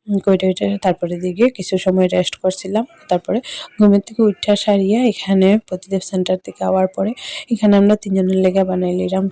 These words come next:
কফি। আজকে সন্ধ্যার সময় খাওয়া হইব কফি। আর সঙ্গে আমার ননদ কইছিল এই বিস্কিটটা খুব স্বাদ, তো আমরা সবার লেগে নিয়ে আনিছি এখানে বিস্কিট, আরও এক দুইটা বিস্কিট আছিল।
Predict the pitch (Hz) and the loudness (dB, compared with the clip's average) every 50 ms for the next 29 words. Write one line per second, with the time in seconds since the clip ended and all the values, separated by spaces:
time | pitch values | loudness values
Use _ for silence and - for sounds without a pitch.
0 | - - 185 190 185 - - 233 269 277 - - - - - - - 196 190 180 | -2 0 -2 -2 0 0 0 0 0 0 -2 -10 -20 -20 -14 -8 -4 -4 -4 -4
1 | 170 - - 185 - - 190 190 190 185 - - 190 196 202 202 - - 185 185 | -4 -2 -4 -4 -4 -4 -4 -4 -4 -4 -4 -6 -4 -4 -4 -4 -2 -2 2 4
2 | 185 185 185 185 202 196 - - 196 190 - - 240 277 - - - - - - | 4 4 2 0 -2 -6 -4 -2 -4 -4 -2 0 -2 -2 -2 -4 -10 -10 -10 -10
3 | - - - 214 202 202 190 185 - - 202 196 190 185 208 226 269 285 285 285 | -10 -6 -4 0 2 4 4 4 2 0 0 0 2 4 4 6 6 4 4 0
4 | - 190 190 190 185 190 185 185 185 185 - 220 214 214 - 208 214 214 202 196 | 0 0 2 2 4 4 4 4 2 2 2 2 0 2 2 2 4 4 4 6
5 | 190 190 185 190 180 - - 185 - - 190 - - 214 208 - - - 196 214 | 4 2 2 0 -2 -4 -6 -6 -4 -4 -4 -2 -2 -2 -2 -4 -4 -2 -2 -2
6 | 240 _ - 214 190 185 185 - - 190 185 180 180 185 196 196 190 185 185 180 | -2 _ -2 -2 -2 -2 -4 -2 0 0 2 2 2 0 0 0 0 0 0 0
7 | 175 180 185 180 - 202 190 180 180 160 170 180 180 180 185 185 - - - - | 0 0 0 0 0 0 0 0 -2 -6 -6 -4 -4 -2 -4 -4 -6 -8 -12 -14
8 | 262 277 - - - - - - - - - 233 233 220 220 214 208 196 175 175 | -16 -14 -14 -12 -12 -10 -10 -10 -10 -4 0 2 2 4 4 4 4 2 0 -2
9 | 170 190 185 - 185 185 175 - - - 180 - 190 185 - - 208 202 214 | -2 0 0 0 0 0 -2 -4 -6 -8 -6 -4 -2 -2 0 2 2 4 4